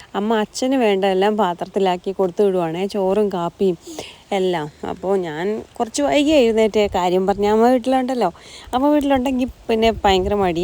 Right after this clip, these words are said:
എനിക്ക് എന്തിനും. അപ്പോൾ രാവിലെ തന്നെ ഞാൻ കാപ്പിയൊക്കെ ഇട്ട് കുടിക്കാൻ പോവുകയാണേ. അപ്പോൾ അമ്മ രാവിലെ അഞ്ച് മണിക്ക് എഴുന്നേൽക്കുമ്പോൾ അവർക്ക് രണ്ടുപേർക്കും ഉള്ള കാപ്പിയൊക്കെ ഉണ്ടാക്കും കേട്ടോ.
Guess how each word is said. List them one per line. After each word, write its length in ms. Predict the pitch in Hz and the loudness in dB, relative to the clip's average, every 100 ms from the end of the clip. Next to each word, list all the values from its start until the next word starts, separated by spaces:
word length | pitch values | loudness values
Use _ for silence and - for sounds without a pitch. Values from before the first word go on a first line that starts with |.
| 190 | 0
എനിക്ക് 200 | 165 180 | 0 0
എന്തിനും. 280 | 175 180 175 - - - - - - | 0 0 -2 -8 -10 -4 -4 -4 -8
അപ്പോൾ 280 | - 202 190 - - 214 | -6 -4 -4 -6 -4 -2
രാവിലെ 300 | 190 185 196 202 | -2 -2 -2 0
തന്നെ 160 | 202 208 | 0 0
ഞാൻ 100 | 208 196 | -2 -4
കാപ്പിയൊക്കെ 520 | 170 - 190 175 190 | -4 -2 -2 -2 -4
ഇട്ട് 180 | 175 190 190 - | -4 -4 -2 -2
കുടിക്കാൻ 320 | 170 180 175 180 | -4 -4 -4 -2
പോവുകയാണേ. 300 | 175 165 190 - - - - - | -4 -2 0 2 4 4 2 2
അപ്പോൾ 160 | - 208 190 | 2 4 4
അമ്മ 160 | 190 240 | 4 4
രാവിലെ 240 | 220 220 240 | 4 4 4
അഞ്ച് 180 | 220 214 240 | 4 2 4
മണിക്ക് 220 | 226 214 | 4 4
എഴുന്നേൽക്കുമ്പോൾ 560 | 202 202 185 190 190 101 95 | 4 4 2 2 4 4 4
അവർക്ക് 260 | 170 185 220 185 | 4 0 0 0
രണ്ടുപേർക്കും 500 | 180 190 185 185 180 | 2 2 2 0 0
ഉള്ള 120 | 175 185 - - - - - - | 0 -4 -10 -18 -14 -10 -2 4
കാപ്പിയൊക്കെ 460 | 220 - 226 214 196 | 4 6 4 6 4
ഉണ്ടാക്കും 360 | 170 175 - 165 | 4 2 0 0
കേട്ടോ. 180 | 156 | 0